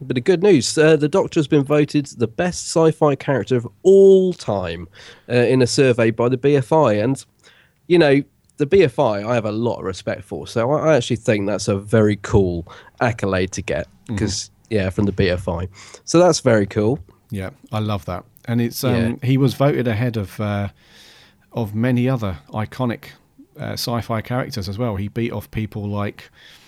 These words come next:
Speaker 2: um, Darth Vader, uh, Fox Mulder from the X-Files, uh, Ellen Ripley from Alien, um,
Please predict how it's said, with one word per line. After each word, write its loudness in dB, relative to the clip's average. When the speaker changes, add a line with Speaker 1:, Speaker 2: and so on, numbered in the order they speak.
Speaker 2:
um, -6
Darth -4
Vader, -2
uh, -6
Fox -8
Mulder -2
from -6
the -2
X-Files, -6
uh, -4
Ellen 0
Ripley -2
from -6
Alien, -2
um, -4